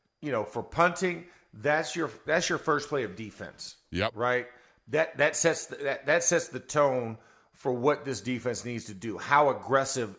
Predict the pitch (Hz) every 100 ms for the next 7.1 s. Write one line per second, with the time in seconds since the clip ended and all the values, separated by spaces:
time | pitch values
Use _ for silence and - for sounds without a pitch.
0 | _ 104 120 123 - 127 101 87 135 123
1 | 85 - _ _ _ - 143 104 98 143
2 | 160 135 107 104 113 131 147 143 147 147
3 | 151 - 160 151 - 190 190 190 - _
4 | _ 107 147 147 120 151 139 127 107 107
5 | 135 123 95 73 - - 80 117 110 98
6 | 101 107 107 104 110 101 110 - 139 98